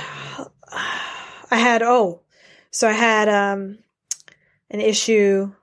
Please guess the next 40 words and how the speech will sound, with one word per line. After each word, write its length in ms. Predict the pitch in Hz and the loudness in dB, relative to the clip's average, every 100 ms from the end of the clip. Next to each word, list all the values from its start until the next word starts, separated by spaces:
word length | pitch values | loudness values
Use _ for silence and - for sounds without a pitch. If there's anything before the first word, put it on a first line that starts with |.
| _ | _
last 460 | - 208 208 208 202 | -4 -2 0 -2 -2
week 300 | 202 214 - - | -4 -6 -8 -10
with 520 | 208 202 190 - _ _ | -2 -2 -2 -10 _ _
a 140 | 214 185 | -10 -4
C 280 | - 214 | -2 0
N 140 | 202 190 | 0 0
A 300 | 175 220 - _ _ - - | -6 -8 -12 _ _ -8 -4
<laughs> 440 | 339 285 240 214 - - - - - | -2 0 2 0 -4 -20 -20 -20 -6
on 180 | - 214 | -2 0
Friday, 400 | 214 254 254 208 | 2 4 6 4
actually. 480 | 180 180 - 202 202 | 2 -4 -6 -6 -4
So 160 | - | -2
Friday 420 | 220 247 240 277 277 | 0 2 4 4 2
at 160 | 254 | 0
three 180 | 214 220 | 0 0
thirty, 540 | 220 196 175 185 202 _ _ _ _ _ _ _ _ _ _ - - _ - | 2 0 0 -4 -8 _ _ _ _ _ _ _ _ _ _ -16 -16 _ -2
I 140 | 220 | 0
actually, 400 | 214 254 269 220 | 2 0 0 0
I 60 | 196 | 0
can't 220 | - 202 | -2 0
believe 180 | 196 190 | 0 2
I 60 | |
remember 380 | 190 185 220 226 | 0 -2 -4 -4
this 200 | 180 - | -4 -6
because 300 | 190 190 175 | -6 -6 -4
over 180 | 190 185 | -4 -4
the 80 | 190 | -4
weekend 420 | 226 208 185 - | -4 -4 -4 -4
I 80 | 196 | -4
drank 240 | 226 226 | -4 -6
a 60 | 170 | -8
lot. 260 | - - - _ - | -10 -14 -18 _ -2
No, 160 | 233 | 2
I'm 100 | 208 | 2
kidding. 240 | 208 180 - - - _ | 0 -4 -8 -20 -20 _
I 100 | 202 | -2
had 360 | 202 196 180 | 2 0 0
two, 480 | - 240 240 254 254 - 339 311 | -2 0 0 2 2 2 2 2
<laughs> 180 | - - | 0 0
two, 440 | - 302 330 330 | 0 0 0 -4